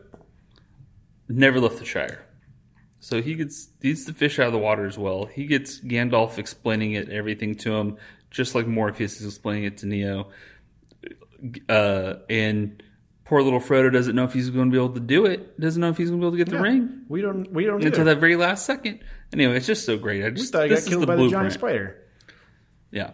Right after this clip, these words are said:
Speaker 1: this is just the blueprint for a good movie, in my opinion.
Speaker 2: Yeah, for a good story.
Speaker 1: Good story.
Speaker 2: Um,
Speaker 1: Well, how else do you consume stories?
Speaker 2: Books.
Speaker 1: Pfft, nerd.
Speaker 2: Audiobooks.
Speaker 1: Uh, that sounds cool.
Speaker 2: Um, story songs.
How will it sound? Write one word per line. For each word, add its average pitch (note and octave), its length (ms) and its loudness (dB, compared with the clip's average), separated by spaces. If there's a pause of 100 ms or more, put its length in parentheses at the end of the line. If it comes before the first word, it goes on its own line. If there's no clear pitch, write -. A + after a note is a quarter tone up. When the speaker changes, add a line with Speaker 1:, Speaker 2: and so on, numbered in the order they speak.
Speaker 1:
this G#3 120 2
is F#3 80 -4
just D3+ 200 -4
the A2 60 -10
blueprint G#2 580 -4
for F#2+ 140 -4
a F2 80 -4
good E2+ 180 -4
movie, F2 320 -6
in F2+ 100 -8
my C#2+ 120 -12
opinion. C#2+ 480 -12 (320)
Speaker 2:
Yeah, C3 160 -6
for C3 180 -6
a B2 60 -4
good C3 140 -6
story. F2+ 520 -8 (200)
Speaker 1:
Good G#2 140 -6
story. - 420 -12 (680)
Speaker 2:
Um, A#2+ 280 2
Speaker 1:
Well, B2+ 100 8
how C#3+ 180 8
else B2+ 180 4
do B2+ 100 -2
you A#2+ 60 -4
consume A2 560 -2
stories? - 580 -10 (880)
Speaker 2:
Books. - 460 -6 (260)
Speaker 1:
Pfft, - 320 -8
nerd. G2+ 380 -4 (840)
Speaker 2:
Audiobooks. A2 800 -6 (180)
Speaker 1:
Uh, G#2+ 260 -4
that A#2 200 -2
sounds - 240 -14
cool. - 280 -14 (1040)
Speaker 2:
Um, E2+ 480 -8
story A2 360 -4
songs. A2 460 -6